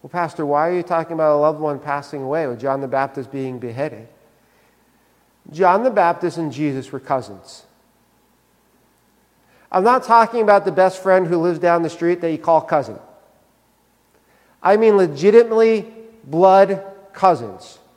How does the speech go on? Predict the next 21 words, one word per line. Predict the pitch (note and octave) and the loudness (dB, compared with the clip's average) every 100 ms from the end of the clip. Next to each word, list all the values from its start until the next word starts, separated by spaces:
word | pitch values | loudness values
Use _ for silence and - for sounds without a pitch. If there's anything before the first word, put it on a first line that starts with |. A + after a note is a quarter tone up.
| _ _ _ C#3+ | _ _ _ -8
Jesus | D#3 E3 E3 | -2 0 -2
and | F3+ | -4
John | D#3 D3+ D3 | 0 0 0
the | D3 | 0
Baptist | C#3+ C3 - B2+ B2 | -2 -2 -8 -12 -12
were. | A2+ G2+ _ _ _ _ _ _ _ _ _ _ _ _ _ _ _ - | -12 -14 _ _ _ _ _ _ _ _ _ _ _ _ _ _ _ -8
And | F3 | 0
John | F3 G3+ | 2 4
the | A#3 | 4
Baptist, | G#3+ G#3+ G#3+ F#3+ | 4 2 0 -4
he | F3+ | -2
lived | E3+ G#3 G3+ | 0 2 4
his | G#3 | 4
life | F#3+ G#3 G#3 F3 | 6 6 6 0
and | |
he, | D3+ D3+ - | -2 -2 -8
he | - D#3+ | -8 -6
pointed | - G#3 A#3 A#3 | 2 4 6 2
people | A3 A#3 A3+ | -4 -2 0
to | G#3 | 0
Jesus. | E3+ F3+ A3+ A3+ C4 - | 0 0 0 0 -2 -4